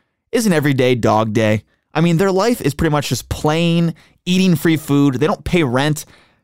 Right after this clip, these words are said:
They go on walks. Even when they go to the bathroom, they have nothing they have to do. You pick it up for them. I'd say they have it pretty good every day,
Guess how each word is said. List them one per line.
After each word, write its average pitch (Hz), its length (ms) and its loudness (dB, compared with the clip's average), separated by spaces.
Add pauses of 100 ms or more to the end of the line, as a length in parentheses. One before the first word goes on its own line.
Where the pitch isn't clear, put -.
(680)
They 156 80 -2
go 160 120 2
on 147 180 2
walks. 165 520 0
Even 220 180 2
when 254 80 0
they 214 60 2
go 208 60 2
to 190 80 0
the 170 60 0
bathroom, 165 500 -2
they 143 100 2
have 165 180 0
nothing 180 420 0
they 175 60 2
have 156 320 -2
to 139 100 -2
do. 127 340 0 (460)
You 180 140 0
pick - 320 -4
it 190 100 2
up 185 180 -2
for 165 400 0
them. 123 220 -4 (920)
I'd 233 140 0
say - 100 2
they 214 100 0
have 170 100 2
it 151 80 -4
pretty 147 160 0
good 123 120 2
every 117 160 0
day, 76 200 -8